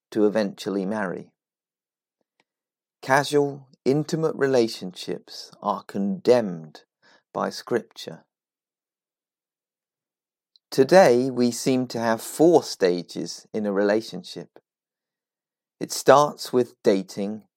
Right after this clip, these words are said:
then the couple say they are in a relationship, engagement follows, and finally marriage. The Bible does not make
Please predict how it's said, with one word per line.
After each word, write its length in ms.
then 280
the 80
couple 380
say 340
they 200
are 240
in 180
a 80
relationship, 1000
engagement 680
follows, 720
and 160
finally 480
marriage. 680
The 140
Bible 560
does 180
not 280
make 440